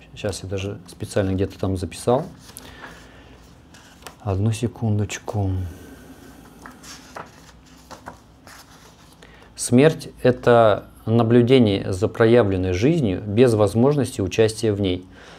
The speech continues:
То есть отсутствие проявления себя как уникального аватара. Таких наблюдающих за жизнью, а,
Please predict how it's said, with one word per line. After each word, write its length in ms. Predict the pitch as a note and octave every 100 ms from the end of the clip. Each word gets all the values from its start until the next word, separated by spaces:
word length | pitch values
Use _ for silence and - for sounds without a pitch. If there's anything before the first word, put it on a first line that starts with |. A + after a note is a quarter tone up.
| - -
То 60 |
есть 160 | C3 -
отсутствие 840 | B2 G#2+ C#3+ C3 - - G#2 G2+ - C#3
проявления 800 | A#2+ A#2 G#2 F#2 B2 E3 B2 G2+
себя 500 | - G#2 G2 C3+ D#3+ -
как 340 | B2+ B2+ -
уникального 640 | A2+ G2+ F#2+ A#2+ B2+ A#2+ G#2+
аватара. 540 | G#2+ G#2 G#2+ F#2 - - - _ - - - - - - - - - _ _ _ -
Таких 540 | C#3 B2 G3+ F#3 -
наблюдающих 760 | B2 A#2+ B2 B2+ D3 C3+ - A2
за 140 | G#2+
жизнью, 500 | A2 D3 G3+ C#3+ F#2 F2 - - - - - - - -
а, 460 | - F#2 F2+ E2+ F2+